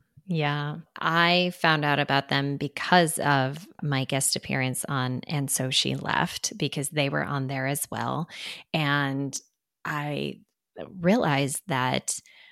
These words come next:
I was practicing minimalism, but didn't know that that's what it was called, that it had a name.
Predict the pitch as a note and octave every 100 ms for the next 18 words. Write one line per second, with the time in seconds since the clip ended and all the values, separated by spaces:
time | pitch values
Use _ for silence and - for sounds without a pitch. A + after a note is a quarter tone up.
0 | _ _ - D3+ D3+ D3+ D3+ - - A#2+
1 | - - F3+ F#3 F3+ F3+ F3 F3+ F3+ F3+
2 | F#3 F#3+ F#3 E3+ D3+ C#3+ C#3 C#3 C3+ C#3
3 | C#3+ - B2 - - - A2 - - B2+
4 | F3 G#3+ - C#3+ C3+ C3 C#3 C3 B2+ A#2+
5 | C3 G#3